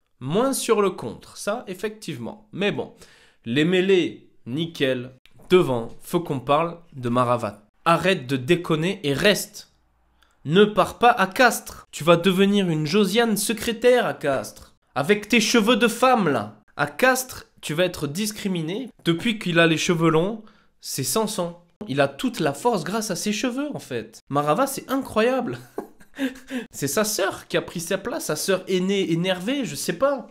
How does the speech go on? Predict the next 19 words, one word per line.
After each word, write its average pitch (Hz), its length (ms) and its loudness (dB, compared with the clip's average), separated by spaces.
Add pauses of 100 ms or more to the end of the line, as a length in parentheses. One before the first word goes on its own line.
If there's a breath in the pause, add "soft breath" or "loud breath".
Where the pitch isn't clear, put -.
(180 loud breath)
Il 160 120 -2
a 190 60 6
la 190 80 6
mèche 208 240 4
de 170 180 -4
Justin 196 340 0
Bieber 196 360 0
il 202 40 0
y 190 40 -2
a 180 60 -2
quinze 208 320 -2
ans. 233 300 -8 (260 soft breath)
Te 208 80 2
coupe 208 280 -2
plus 214 180 2
les 214 140 2
cheveux, 226 260 0
jamais, 214 400 -2
hein. 196 180 -10